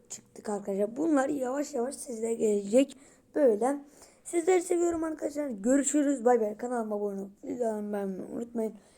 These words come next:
Her şey sizin için. Ne olur emek var. Ne olur kanalıma abone olup videolarımı beğenmeyi unutmayın. Bir de yorum yaparsanız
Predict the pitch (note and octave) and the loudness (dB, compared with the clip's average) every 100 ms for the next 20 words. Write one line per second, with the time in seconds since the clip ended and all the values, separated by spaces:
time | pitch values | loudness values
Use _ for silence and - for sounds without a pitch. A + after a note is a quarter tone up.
0 | _ C#4 D#4 C4+ A#3 G3+ B3+ C4 B3+ A3 | _ 4 6 6 4 4 8 12 12 10
1 | A#3+ B3 B3+ - _ - C4+ C4+ A3+ - | 4 0 -4 -16 _ -6 2 2 2 -2
2 | B3 A3+ A#3 G#3+ A#3+ B3+ A#3+ G#3 G3+ G#3 | 0 -2 -2 -6 -4 -4 -2 -4 -8 -6
3 | G3+ G3 G3 G3 G3 G3 - C#4 C4+ B3 | -6 -6 -6 -8 -10 -4 -2 2 0 0
4 | A#3+ A#3+ A#3 A#3+ A#3+ A#3+ A#3+ C#4 D4 A#3+ | -6 -6 -6 -10 -8 -10 -6 -4 0 2
5 | A#3+ A#3 A3+ A3 G#3+ G#3 G#3+ G#3+ A#3 | 2 0 -2 -6 -6 -8 -8 -6 -6